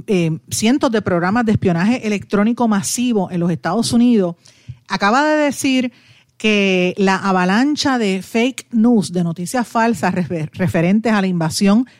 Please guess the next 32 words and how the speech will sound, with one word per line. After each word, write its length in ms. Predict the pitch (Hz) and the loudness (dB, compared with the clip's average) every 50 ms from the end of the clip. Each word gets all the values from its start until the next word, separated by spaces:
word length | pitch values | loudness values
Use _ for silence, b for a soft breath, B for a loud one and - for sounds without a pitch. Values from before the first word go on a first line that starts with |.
| b - | b -6
de 180 | 170 190 185 | -2 0 0
Rusia 580 | 180 170 180 208 269 254 - - 277 254 247 240 - | 2 4 4 4 4 2 2 0 0 -2 -2 -2 -2
en 140 | 233 214 208 | -2 -2 0
Ucrania, 720 | 208 196 - 233 226 233 233 214 196 175 165 156 151 b b b b b b b _ | -2 -2 -2 0 0 2 2 2 2 2 0 -2 -6 b b b b b b b _
con 200 | - 196 185 175 | -2 0 0 0
fechas 420 | - 220 220 254 - - 269 240 | 0 0 -2 -2 -2 -2 -2 0
y 60 | 233 | 0
horas 220 | 226 233 247 240 247 | 2 2 2 2 0
exactas 540 | 233 - - 247 226 226 - - 233 214 202 | 0 0 -2 -2 -2 -2 -2 -2 -2 0 0
de 100 | 208 202 | 2 2
la 60 | 202 | 2
invasión, 420 | 202 196 196 190 185 - 247 233 | 2 2 2 2 0 0 2 2
ustedes 240 | 214 180 175 170 165 | 2 2 0 -2 -2
saben, 280 | 220 208 220 220 208 208 | -2 -2 -2 -2 -6 -8
eh, 340 | - 185 175 165 - - - - - - | -10 -12 -12 -12 -12 -14 -20 -20 -18 -14
incluidas 560 | - 196 180 214 180 175 180 170 175 196 233 247 | -10 -8 -6 -6 -4 -4 -2 -2 0 0 0 0
las 120 | 247 233 | 0 0
ofensivas, 580 | 196 - 196 170 170 - 262 262 240 190 151 143 b b b b b b | 0 0 -2 -4 -4 -2 -2 0 0 0 0 -2 b b b b b b
forma 540 | _ - - 254 269 320 359 311 320 302 277 | _ -6 -2 0 2 2 2 2 0 0 0
parte 580 | - 302 320 320 311 285 - - 185 170 175 b b b b b | 0 0 0 0 -2 -4 -4 -4 -4 -4 -4 b b b b b
del 220 | - 180 180 175 170 | -2 -2 0 0 0
plan 320 | - 208 214 240 277 294 | 0 0 0 2 2 0
de 100 | 262 220 | 0 0
la 100 | 190 170 | 0 0
Casa 320 | - 175 196 - - 254 | 0 -2 -2 -2 -2 -2
Blanca 440 | 240 247 240 240 247 254 247 254 233 | 0 0 0 0 0 0 0 0 0
de 80 | 233 220 | 0 0
Biden 480 | 196 233 247 262 262 240 226 208 190 | 2 2 0 0 0 2 2 2 2
para 240 | - 190 185 175 170 | 2 0 0 0 0
desviar 580 | 170 175 170 - 170 175 175 170 170 185 214 247 | 0 -2 -2 -2 -2 0 0 2 2 0 0 0
la 80 | 254 | 0
atención 600 | 247 240 254 240 240 240 - - 285 285 285 294 | 0 2 2 2 2 2 2 0 0 0 0 -2